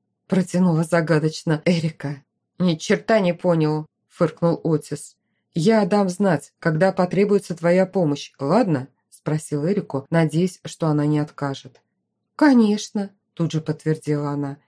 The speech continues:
«Я не отойду от своего окна. Не переживай, буду ждать твоего пульсара».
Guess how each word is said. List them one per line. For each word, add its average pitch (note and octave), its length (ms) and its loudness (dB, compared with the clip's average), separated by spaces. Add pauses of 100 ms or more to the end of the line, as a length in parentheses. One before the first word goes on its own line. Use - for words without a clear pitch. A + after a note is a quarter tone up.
(140)
«Я A#3+ 280 4
не A#3 120 4
отойду A3+ 380 2
от C#4 140 0
своего G#3+ 340 0
окна. G#3 500 -2
Не A#3+ 120 4
переживай, A#3+ 720 4
буду B3+ 240 4
ждать A#3+ 320 0
твоего A3+ 320 2
пульсара». F3+ 760 -2